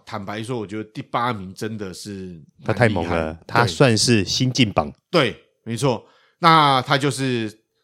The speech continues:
Speaker 1: 特斯拉的 Model Y。
Speaker 2: 哎，开玩笑，Model Y，你以为他成绩只有这样而已吗？
Speaker 1: 哼哼。
Speaker 2: Model Y 在台湾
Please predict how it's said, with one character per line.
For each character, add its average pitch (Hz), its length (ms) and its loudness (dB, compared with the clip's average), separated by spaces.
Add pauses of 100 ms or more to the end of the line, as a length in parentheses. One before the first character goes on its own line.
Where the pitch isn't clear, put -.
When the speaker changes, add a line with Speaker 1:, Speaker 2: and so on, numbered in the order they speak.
(120)
Speaker 1:
特 175 260 4
斯 139 220 -4
拉 127 260 2
的 110 100 -4
Model 110 840 0
Y。 104 340 -2
Speaker 2:
哎， 120 120 2
开 - 320 0
玩 120 220 4
笑， 98 440 2
Model 147 520 8
Y， 139 460 6 (140)
你 139 180 6
以 123 60 6
为 95 120 4
他 120 120 4
成 101 240 0
绩 117 100 2
只 110 140 2
有 92 60 6
这 113 120 2
样 101 140 4
而 90 140 2
已 92 100 0
吗？ 85 180 -4
Speaker 1:
哼 117 220 -4
哼。 101 240 -8 (220)
Speaker 2:
Model 214 240 10
Y 147 120 10
在 165 100 4
台 127 180 6
湾 123 180 6